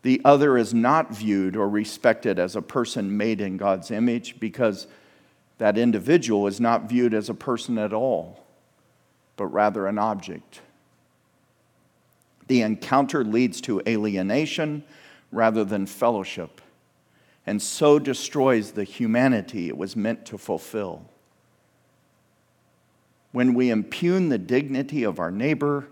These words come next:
we offer an affront to our Creator, whose work we call into question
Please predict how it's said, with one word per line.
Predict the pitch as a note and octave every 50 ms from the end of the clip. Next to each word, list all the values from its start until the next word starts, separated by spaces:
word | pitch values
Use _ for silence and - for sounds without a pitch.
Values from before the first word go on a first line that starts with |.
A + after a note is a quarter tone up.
| - _ _ _ _ _ _ _ _ _ _ _ _ _ _ _ _ -
we | B2 G#2+ F#2 - -
offer | - C#3 C#3+ B2+ - - - A#2+ A2
an | G#2 G2+
affront | G2+ G2 - - - - C3 C3 B2 - -
to | - C3 A2+
our | A#2 G#2 G2+
Creator, | G2+ - - C3 G2 G#2+ G#2 G2+ F#2+ F#2 F#2 F#2
whose | - - A#2+ G#2+ F2+ -
work | G#2+ F2 G#2 B2+ C3 B2 - -
we | A#2 G2+ E2
call | - - - C3+ C3+ C3+ C3 B2
into | B2 A2+ G#2
question | G2 - - B2+ F2 F2 - - - G2+ E2+ D#2 D2+